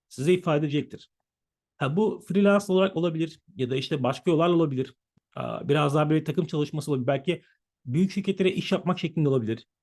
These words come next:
kobilerle çalışmak şeklinde olabilir. Kendi startup'ınızı kurabilirsiniz. Danışmanlık yapabilirsiniz. Burada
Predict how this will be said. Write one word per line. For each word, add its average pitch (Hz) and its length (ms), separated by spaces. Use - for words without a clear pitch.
kobilerle 214 340
çalışmak 185 320
şeklinde 151 220
olabilir. 123 260
Kendi 175 240
startup'ınızı 220 560
kurabilirsiniz. 131 540
Danışmanlık 156 400
yapabilirsiniz. 123 640
Burada 202 260